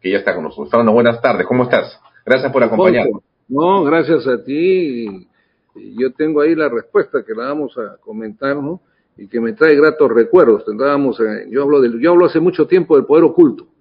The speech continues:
Speaker 2: <laughs> Tu padre, que conocí yo de muchacho, adolescente, este,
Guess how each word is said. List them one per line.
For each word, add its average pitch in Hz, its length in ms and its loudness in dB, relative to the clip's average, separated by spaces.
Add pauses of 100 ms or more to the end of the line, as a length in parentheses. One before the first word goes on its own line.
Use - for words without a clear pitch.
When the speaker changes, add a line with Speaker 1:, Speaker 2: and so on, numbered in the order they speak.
(220)
Speaker 2:
<laughs> - 1000 -20
Tu 110 120 -20
padre, 170 380 2
que 113 120 -8
conocí 117 400 -6
yo 156 140 4
de 143 120 4
muchacho, 120 540 -6
adolescente, 104 800 -6 (560)
este, 104 540 -12